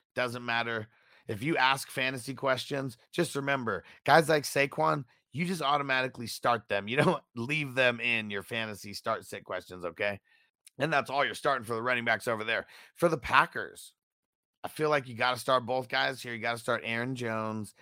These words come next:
and you gotta start A J Dillon. They're gonna be grinding the ball a lot. And I know that we've seen them both be a little bit hit or miss. I think this is one of those games where you're gonna be able to play the matchup here.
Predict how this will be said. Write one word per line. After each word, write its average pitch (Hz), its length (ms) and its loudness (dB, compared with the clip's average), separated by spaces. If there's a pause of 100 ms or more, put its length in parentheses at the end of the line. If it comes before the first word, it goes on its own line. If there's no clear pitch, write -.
(320)
and 135 500 0
you 127 140 -2
gotta 117 300 0
start 120 380 0
A 117 220 -4
J 117 300 -4
Dillon. 113 420 -6
They're 107 140 -4
gonna 110 140 -2
be 104 100 -6
grinding 107 460 -2
the 113 80 -4
ball 113 280 0
a 120 60 -2
lot. 113 340 2 (240)
And 107 120 -6
I 101 80 -6
know 156 260 0
that 170 140 2
we've 139 160 -6
seen 180 160 -2
them 135 160 0
both 156 280 0
be 120 120 -4
a 117 60 -2
little 139 220 0
bit 123 140 -2
hit 123 200 -6
or 123 80 -2
miss. 120 400 -6 (300)
I 135 80 -2
think 143 240 -2
this 135 160 -2
is 117 80 -6
one 127 180 0
of 127 60 -4
those 123 220 -2
games 113 360 -2
where 107 120 -4
you're 110 160 -4
gonna 113 180 -4
be 107 160 -4
able 104 160 -2
to 95 60 -4
play 117 240 -4
the 131 80 -8
matchup 117 440 -2
here. 104 300 -6